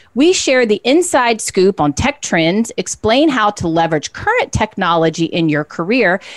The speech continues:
and explore how your talents can be the key to your tech success. Remember, technology doesn't have to be scary. It's a part of what we do in our everyday lives and in our careers. So how do we leverage who we are and what we're great at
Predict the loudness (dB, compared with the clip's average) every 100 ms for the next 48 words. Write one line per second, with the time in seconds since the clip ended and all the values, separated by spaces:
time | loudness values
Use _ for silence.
0 | -10 0 2 0 -4 0 0 2 0 0
1 | 0 2 2 2 -2 -2 0 0 -4 -6
2 | -6 -2 -4 -4 -4 -2 0 0 -2 -4
3 | -6 -6 -10 -6 -4 -2 -2 -8 -10 -20
4 | -8 0 4 4 4 2 2 -2 0 2
5 | 2 2 2 2 2 2 0 0 -4 -4
6 | -6 -6 -6 -8 -2 0 2 0 -4 -6
7 | -8 -2 0 2 0 -2 0 0 0 0
8 | 2 2 2 0 0 0 0 0 0 -2
9 | -2 -6 -10 -18 -4 -2 0 0 -2 -6
10 | -2 -2 -4 -6 -8 -4 -4 0 0 2
11 | 0 0 -4 -4 -2 -2 0 -2 0 2
12 | 2 2 -2 -10 -4 0 0 0 -2 -2
13 | 0 2 2 0 -2